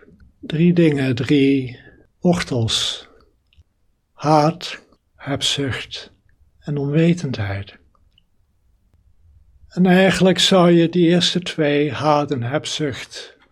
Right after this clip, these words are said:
ook kunnen scharen onder onwetendheid.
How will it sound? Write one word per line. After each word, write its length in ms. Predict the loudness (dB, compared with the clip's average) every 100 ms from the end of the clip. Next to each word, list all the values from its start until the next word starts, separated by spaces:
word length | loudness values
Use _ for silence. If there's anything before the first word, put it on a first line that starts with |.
| _
ook 400 | -8 -4 -4 -8 -14
kunnen 280 | -10 -6 -4
scharen 540 | -4 -2 -4 -2 -4
onder 640 | -4 -4 -4 -6 -8 -12 _ _ _
onwetendheid. 1160 | -12 -6 0 0 -2 -8 -6 -6 -6 -10 -16 -20